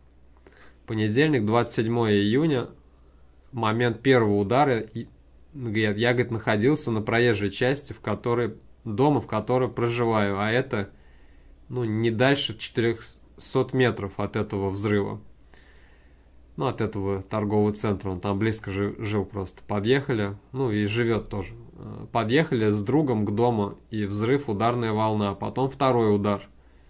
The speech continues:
И уже полная визуализация взрыва. Мощная ударная волна, полёт разбитого стекла на тротуары, упавшая женщина. Место удара — завод. В первом ролике вы показали на Яндекс-карте здание. Это не завод,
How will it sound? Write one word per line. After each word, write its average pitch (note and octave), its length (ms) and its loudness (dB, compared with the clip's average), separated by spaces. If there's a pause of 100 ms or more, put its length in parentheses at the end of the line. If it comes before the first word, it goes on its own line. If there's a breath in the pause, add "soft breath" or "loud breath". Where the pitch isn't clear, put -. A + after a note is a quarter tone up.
(400 soft breath)
И A2 80 -10
уже G#2+ 260 -2
полная C3 400 2
визуализация G#2+ 880 0
взрыва. G#2 640 -2
Мощная A2 480 -2
ударная G2+ 400 0
волна, G#2 460 -2
полёт A2 420 0
разбитого G#2 540 -2
стекла A#2+ 420 -4
на A#2+ 100 -6
тротуары, G#2+ 640 -2
упавшая A2 540 -4
женщина. G#2 580 -2 (920 soft breath)
Место A#2 380 -6
удара — A#2 400 2
завод. G#2+ 580 0 (720 soft breath)
В - 120 -20
первом G#2 500 0
ролике A2 580 0 (200)
вы A#2+ 260 -4
показали A2+ 640 0
на G#2 220 0
Яндекс-карте A2 840 -2
здание. G#2+ 580 -2
Это A2+ 320 -4
не G2+ 160 -2
завод, A2+ 600 -2